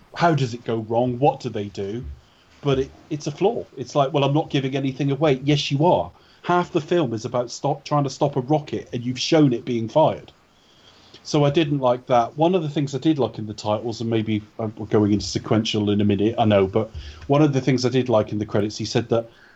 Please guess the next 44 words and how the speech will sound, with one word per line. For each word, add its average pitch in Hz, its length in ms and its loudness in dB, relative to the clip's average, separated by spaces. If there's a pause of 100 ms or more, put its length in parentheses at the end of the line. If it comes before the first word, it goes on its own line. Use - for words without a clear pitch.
(180)
uh, 127 160 2
you 143 140 -2
see 220 180 -4
bits 202 300 0
of 147 100 -2
the 151 80 -4
film, 139 340 2
but 107 160 -10
they're 127 80 -4
shot 135 340 -2
from 127 140 -2
slightly 120 340 -4
different 120 260 -6
angles. 127 480 -2
It, 147 120 -16
what 147 220 2
he 143 140 4
did 147 240 2
was, 101 400 -4 (400)
after 143 360 2
a 127 60 2
scene, 127 300 -2
he'd 110 160 -8
get 123 160 -4
the 123 120 0
actors 135 340 -4
to - 100 -12
do 127 260 2
it 120 120 0
again 117 340 2
and 104 140 -4
then 110 180 -4
sweep - 580 -6
past 127 380 0
them 98 240 -2 (340)
with 117 220 2
the 113 100 0
imax 107 500 2
camera. 95 420 -4 (760)
So 123 340 2
where 139 540 2 (640)
Ethan 135 420 -2
first 120 380 -2 (560)
confronts 120 640 -4